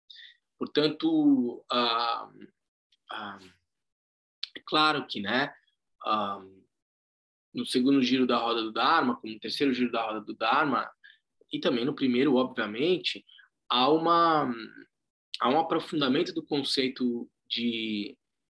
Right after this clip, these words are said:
de vacuidade em diversos níveis, né? Primeiro giro da roda do Dharma, pra fazer uma síntese bem, ah, bem rápida, diretamente associada ao, à, à não existência, à vacuidade do eu,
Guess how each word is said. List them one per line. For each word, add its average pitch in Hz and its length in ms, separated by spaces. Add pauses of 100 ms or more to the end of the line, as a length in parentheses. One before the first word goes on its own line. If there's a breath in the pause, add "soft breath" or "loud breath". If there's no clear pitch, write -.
(180)
de - 140
vacuidade 127 1040 (100)
em 143 180
diversos 180 540
níveis, 170 500
né? 135 240 (600)
Primeiro 120 280
giro 127 160
da 127 120
roda 131 180
do 117 140
Dharma, 143 600 (200)
pra 156 140
fazer 151 200
uma 165 60
síntese - 360
bem, 160 600 (920)
ah, 113 600
bem 165 140
rápida, 127 840
diretamente 160 720
associada 180 680 (400 loud breath)
ao, 165 380
à, 135 460
à - 20
não 175 280
existência, 160 760
à 117 220
vacuidade 151 680
do 185 220
eu, 131 340